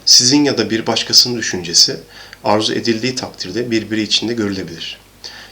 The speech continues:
Dünya için bu ürkütücü gibi gelebilir ama spatyum yaşamı için oldukça normaldir. Elbette arzu edildiği kadar mahremiyet de vardır ama burada kimse bir şey saklamaya pek ihtiyaç duymaz. Dünyada iken yürüyen bacaklar,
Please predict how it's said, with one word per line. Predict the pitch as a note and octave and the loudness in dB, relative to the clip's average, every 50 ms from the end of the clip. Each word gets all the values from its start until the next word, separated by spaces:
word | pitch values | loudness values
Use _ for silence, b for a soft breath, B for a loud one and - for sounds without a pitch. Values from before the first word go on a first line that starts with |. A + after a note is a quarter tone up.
| B B | B B
Dünya | A2 A2+ B2 C#3 C#3 B2 | 2 4 4 6 4 4
için | A#2 - - C3+ C3+ C3+ B2 | 4 2 0 -2 -4 -6 -8
bu | - A#2+ A2+ | -8 -8 -6
ürkütücü | - A2+ - - - - - - - | -6 -8 -8 -10 -10 -6 -6 -4 -4
gibi | - A#2 G2+ F#2+ | -4 -4 -4 -4
gelebilir | G2+ G2 F#2+ G#2+ G#2+ A#2 B2+ C#3+ C3+ | -4 -4 -2 -2 -2 -2 -4 -6 -6
ama | B2+ C3 C3 C3+ C3 | -6 -6 -6 -6 -6
spatyum | - - - - C#3 C#3 C#3 - A2+ G#2+ G#2 | -6 -6 -2 0 0 -2 0 -2 -2 -2 -2
yaşamı | G#2 G#2 - - G#2+ G#2 | 0 -2 -2 -4 -4 -4
için | F#2+ - - - | -4 -4 -6 -4
oldukça | B2+ A#2 A2 A2 - - - A2+ | -4 -4 -6 -6 -6 -6 -4 -2
normaldir. | A2+ G#2 G#2 G#2 G2+ F#2+ F2 E2 - - - - - - - B B B B B B B B B - | -2 -2 -2 -2 -4 -6 -8 -10 -14 -16 -18 -20 -20 -20 -20 B B B B B B B B B -2
Elbette | - - - B2+ A#2+ A#2+ - - B2+ B2+ | 0 0 2 0 -2 -2 0 0 0 0
arzu | C#3 C3+ G#2+ A2 A2+ A2 A#2+ | 0 0 0 0 0 -2 -2
edildiği | A2+ G#2+ G#2+ A2+ A2 A2 B2 D3 D3 | -4 -4 -4 -4 -4 -2 -2 -2 -2
kadar | - A2 F#2+ F#2+ G2 G#2+ - - | -2 -2 -4 -4 -4 -6 -6 -6
mahremiyet | A#2 A2 G#2 G#2+ A2 G#2+ A2 G#2+ G#2 G#2+ - | -4 -4 -4 -2 -2 0 0 0 -2 -4 -8
de | - F2+ | -10 -8
vardır | F#2+ G#2+ A#2+ B2 C3+ C#3+ C#3 - - - - | -6 -6 -6 -6 -6 -8 -10 -12 -16 -20 -16
ama | - A2 A2+ B2 B2 B2 - B B B B B B B B | -10 -6 -6 -6 -6 -6 -10 B B B B B B B B
burada | A#2+ B2 B2+ B2 B2+ B2+ | 2 2 2 2 0 -2
kimse | - - C#3 C3+ - A2+ A2 | -2 -4 -2 -2 -2 -2 0
bir | A2+ | 0
şey | - - A2+ | 0 0 0
saklamaya | - - A2 - - G#2 G2 G2 A2+ A2+ | 0 -2 -2 -4 -6 -6 -6 -6 -6 -6
pek | - A#2+ A#2+ - | -8 -10 -10 -8
ihtiyaç | - - - - - A2 A2 - - | -10 -10 -8 -6 -4 -4 -6 -6 -6
duymaz. | - F#2+ F2 E2 D#2+ - - - - - - - - - - B B B B B B B | -8 -8 -8 -8 -4 -4 -4 -4 -4 -8 -20 -20 -20 -20 -20 B B B B B B B
Dünyada | - G#2 G#2 G#2+ A2+ G#2 E2+ - - - | -2 0 2 4 4 4 4 2 2 0
iken | - - - A#2 A2+ - - - - - | 0 -2 -4 -4 -4 -4 -6 -10 -14 -8
yürüyen | G#2+ G#2 G#2 G#2 G#2 G#2+ A2+ A2+ | -6 -4 -2 0 0 0 0 -2
bacaklar, | G2+ G2 F#2+ G2 - - - A#2+ A2 - - - | -2 -4 -4 -6 -8 -10 -12 -12 -12 -12 -14 -16